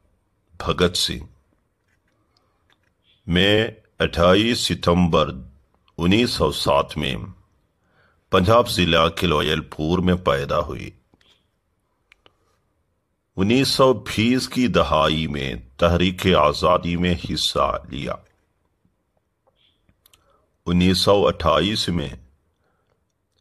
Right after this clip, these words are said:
हमारे लीडर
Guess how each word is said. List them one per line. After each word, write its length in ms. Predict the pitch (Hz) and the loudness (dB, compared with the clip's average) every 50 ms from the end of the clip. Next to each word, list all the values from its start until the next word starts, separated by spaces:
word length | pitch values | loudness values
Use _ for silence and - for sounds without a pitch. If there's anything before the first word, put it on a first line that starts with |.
| _ - | _ -10
हमारे 840 | - - 92 104 107 113 113 120 123 123 131 127 - - - _ _ _ _ _ _ _ _ _ _ _ _ _ _ _ _ _ _ _ - | -4 -2 2 4 4 4 4 4 4 4 4 2 2 -2 -8 _ _ _ _ _ _ _ _ _ _ _ _ _ _ _ _ _ _ _ -8
लीडर 440 | 82 87 95 110 95 104 98 80 | -4 -2 -2 0 2 2 2 2